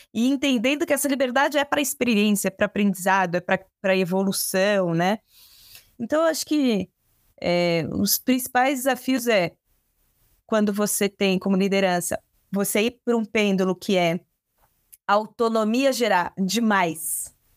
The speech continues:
mas sem alinhamento. Aí você tem um bando de gente indo cada um pra um lado.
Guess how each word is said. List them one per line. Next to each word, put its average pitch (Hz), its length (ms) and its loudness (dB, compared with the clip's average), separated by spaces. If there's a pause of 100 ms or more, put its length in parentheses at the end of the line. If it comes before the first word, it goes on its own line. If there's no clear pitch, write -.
mas 190 140 0
sem 240 220 0
alinhamento. 196 680 0 (720)
Aí 185 160 2
você 202 120 -2
tem 208 120 0
um 185 120 2
bando 226 280 0
de 208 100 -2
gente 208 360 0
indo 214 180 2
cada 196 260 0
um 196 80 -2
pra 196 120 -2
um 185 60 2
lado. 160 340 0